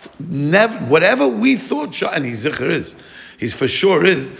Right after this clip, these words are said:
but, but not just that he's telling me shalom, he's telling me new deher and ava, he's telling me a new deher in yimtza, how yimtza Hashem is,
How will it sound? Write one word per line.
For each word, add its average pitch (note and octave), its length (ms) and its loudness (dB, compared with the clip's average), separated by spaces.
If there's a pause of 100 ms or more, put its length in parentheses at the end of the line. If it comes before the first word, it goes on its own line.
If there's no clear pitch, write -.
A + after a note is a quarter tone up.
(300)
but, C3 260 -6
but C3+ 160 -2
not E3+ 160 2
just D3+ 160 -2
that C#3 80 2
he's B2 100 -4
telling D#3 220 4
me A2+ 80 -6
shalom, E3 400 0
he's A#2+ 100 -8
telling C#3 200 0
me C3+ 140 -6
new C3+ 80 -6
deher C3+ 240 2
and C3+ 100 -4
ava, D3 500 0 (240)
he's B2+ 160 -4
telling D3 220 2
me C#3+ 60 0
a C#3 60 0
new D3 140 -2
deher D3 580 0
in B2+ 300 -6 (100)
yimtza, D3+ 540 -2
how D3 320 2
yimtza C3 440 -4
Hashem A#2 260 -8
is, G2 80 -12